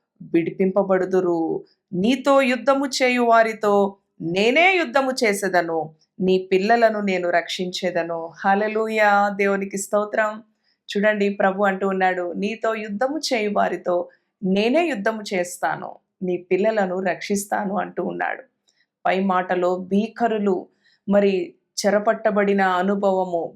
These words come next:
బలార్జులు సహితము కూడా చెరపట్టబడిన అనుభవంలో నుంచి ఎవరు విడిపించగలరు, ప్రియ దేవుని బిడలారా?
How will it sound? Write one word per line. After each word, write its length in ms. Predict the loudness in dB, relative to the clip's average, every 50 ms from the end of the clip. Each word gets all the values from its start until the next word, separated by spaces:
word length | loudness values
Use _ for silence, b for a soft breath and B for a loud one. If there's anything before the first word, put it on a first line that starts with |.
| 0 4
బలార్జులు 960 | 4 6 6 6 4 4 2 2 0 0 2 2 2 2 2 2 0 0 -6 _ _ -12
సహితము 600 | -6 2 2 2 2 2 0 2 2 2 2 0
కూడా 460 | -2 -2 -2 2 2 2 2 2 -2 -4 -2 0
చెరపట్టబడిన 680 | 2 2 2 0 -2 -2 -2 -2 0 2 2 2 2 0
అనుభవంలో 880 | 0 0 -2 -2 -2 -2 -2 0 0 0 0 0 0 0 0 0 -2 b b b b b b b
నుంచి 340 | 0 0 0 0 -2 0 2
ఎవరు 300 | 2 2 2 2 0 -2
విడిపించగలరు, 840 | -2 -2 -2 -4 -4 -6 -6 -4 -4 -4 0 0 2 2 2 0 -4
ప్రియ 340 | -6 -4 -2 -2 -2 -2
దేవుని 340 | -2 -2 -2 -2 -2 -2 -4
బిడలారా? 680 | -4 -2 -2 -2 -2 -2 -2 0 0 0 0 0 -2